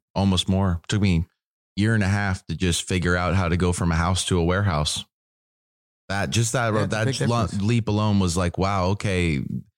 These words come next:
Speaker 1: And I mean, some people probably have a mentor and it took 'em three months, but to figure out everything and fi-, and try to understand why this is work. Okay, we don't need to air exchange. We just need to do this. We did.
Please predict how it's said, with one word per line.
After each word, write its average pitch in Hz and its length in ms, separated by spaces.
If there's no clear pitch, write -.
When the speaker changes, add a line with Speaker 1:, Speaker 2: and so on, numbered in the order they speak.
Speaker 1:
And 101 100
I 107 60
mean, 110 200
some 113 180
people 113 260
probably 101 260
have 101 160
a 101 60
mentor 107 500
and 113 80
it 95 80
took 101 200
'em 92 140
three 101 220
months, 95 340
but 92 320
to 107 180
figure 135 400
out 107 260
everything 120 680
and 90 180
fi-, 110 260
and 92 220
try 104 220
to 98 140
understand 104 600
why 92 220
this 98 220
is 95 100
work. 98 240
Okay, 101 280
we 98 120
don't 95 260
need 104 160
to 98 60
air 98 140
exchange. 101 420
We 95 80
just 90 200
need 104 120
to 98 80
do 95 160
this. 98 260
We 95 100
did. 95 180